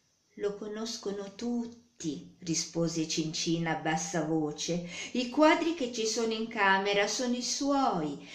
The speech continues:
me li ha dati in consegna due anni fa." "Ah, allora è stato qui, non me l'ha detto."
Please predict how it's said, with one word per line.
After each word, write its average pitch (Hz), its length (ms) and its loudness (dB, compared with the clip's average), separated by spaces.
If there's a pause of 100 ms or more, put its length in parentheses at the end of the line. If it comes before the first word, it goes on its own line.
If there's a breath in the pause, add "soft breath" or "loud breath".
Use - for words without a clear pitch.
(100)
me 277 120 4
li 330 120 8
ha 339 80 4
dati 185 400 2
in 254 100 -2
consegna 208 760 2
due 202 220 6
anni 202 320 2
fa." 175 280 2
"Ah, 494 840 4
allora 453 300 10
è 254 60 6
stato 220 480 6
qui, 403 400 10
non 220 160 4
me 427 100 4
l'ha 554 260 6
detto." - 680 4